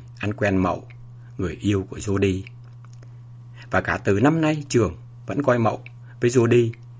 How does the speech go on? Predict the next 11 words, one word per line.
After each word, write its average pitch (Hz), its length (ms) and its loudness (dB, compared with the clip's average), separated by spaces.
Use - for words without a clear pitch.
như 110 140 4
hai 110 200 4
đứa 107 100 4
em, 107 260 2
đưa 113 120 4
Jody 104 400 2
về 78 160 0
nhà 80 280 -2
một 78 260 -8
mình, 85 140 0
tình 90 140 2